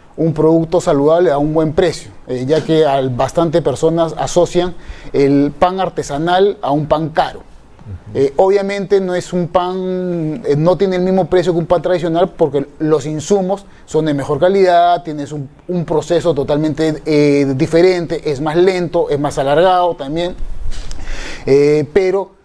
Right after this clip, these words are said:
Speaker 1: eh, las tra-, las panaderías artesanales tra-, eh, las conocidas, sus precios son altos y uno ya lo asocia con pan artesanal, precio alto. Nosotros estamos ofreciendo un pan artesanal de primera línea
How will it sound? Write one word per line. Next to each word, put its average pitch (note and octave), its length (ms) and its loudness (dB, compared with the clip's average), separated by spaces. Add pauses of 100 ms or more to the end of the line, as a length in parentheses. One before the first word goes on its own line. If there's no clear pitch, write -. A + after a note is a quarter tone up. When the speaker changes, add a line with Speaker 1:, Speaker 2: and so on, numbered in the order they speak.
(160)
Speaker 1:
eh, D#3 480 -4
las D3+ 260 0
tra-, E3 220 2
las D#3 220 0
panaderías E3+ 760 2 (340)
artesanales D#3 800 -2
tra-, D#3+ 200 4
eh, C#3+ 460 0
las D3 260 -2
conocidas, D#3 540 2
sus - 180 -10
precios E3 400 -2 (320)
son E3+ 180 2
altos - 380 -4 (280)
y D3 120 2
uno E3+ 240 2
ya E3 100 4
lo E3 100 2
asocia E3+ 360 2
con C#3 240 -4
pan - 200 -2
artesanal, E3+ 640 0
precio D#3 320 2
alto. C3 240 -4 (180)
Nosotros D#3 440 0
estamos D#3+ 420 -2
ofreciendo D#3+ 640 0
un D#3+ 140 0
pan D#3+ 260 -2
artesanal D#3+ 580 0 (340)
de C3 140 0
primera D#3+ 320 2
línea G3 400 -2